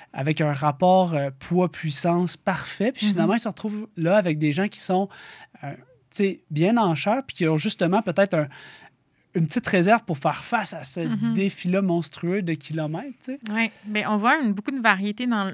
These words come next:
Speaker 2: oui, dans la composition corporelle, mais moi, je te dirais dans, dans l'âge.
Speaker 1: Mhm.
Speaker 2: Tu sais, moi, j'ai fait une première course, euh, de trail de soixante-cinq kilos ce-, cet automne.
Speaker 1: C'est l'Arcana, tu m'as dit.
Speaker 2: L'Arcana, exactement. Puis il y a des personnes beaucoup plus vieilles que moi qui m'ont dépassée puis qui ont fini avant moi puis qui,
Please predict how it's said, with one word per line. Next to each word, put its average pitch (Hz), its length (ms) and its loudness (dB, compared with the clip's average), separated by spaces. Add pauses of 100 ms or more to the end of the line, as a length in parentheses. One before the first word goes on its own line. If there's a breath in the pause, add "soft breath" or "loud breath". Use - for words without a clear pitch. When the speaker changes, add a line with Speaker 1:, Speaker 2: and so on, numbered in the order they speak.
Speaker 2:
oui, 220 320 -6
dans 226 140 0
la 185 220 -4
composition 208 480 -6
corporelle, 196 480 -6
mais 202 80 -2
moi, 220 160 -2
je - 60 -14
te 202 100 -6
dirais 196 160 -6
dans, 190 280 -4
dans 170 180 -8
l'âge. 180 500 -8 (480 soft breath)
Speaker 1:
Mhm. 160 80 0
Speaker 2:
Tu 135 160 -2
sais, 226 80 4
moi, 233 100 4
j'ai 214 140 -2
fait 233 220 -8
une 202 100 -2
première 208 420 -4
course, - 400 -10
euh, 185 200 -4
de 180 160 -8
trail 208 340 -6
de 202 60 -4
soixante-cinq 202 520 -4
kilos 208 460 -8
ce-, 180 340 -6
cet - 380 -14
automne. 190 500 -6 (520)
Speaker 1:
C'est - 140 -6
l'Arcana, 151 500 -4
tu 151 120 -16
m'as 139 80 -8
dit. 135 140 -12
Speaker 2:
L'Arcana, 214 520 -2
exactement. 208 540 -4
Puis 190 380 -4 (420 soft breath)
il - 40 -8
y 196 40 -4
a 196 40 -2
des 185 100 -2
personnes 208 520 -2
beaucoup - 200 -14
plus 202 140 -12
vieilles 202 160 -2
que 202 80 -6
moi 196 180 -2
qui 208 100 -10
m'ont 185 140 -6
dépassée 180 460 -8
puis - 100 -18
qui - 80 -12
ont 185 80 -4
fini 190 180 -6
avant 180 300 -2
moi 196 220 -2
puis 208 160 -12
qui, 185 280 -8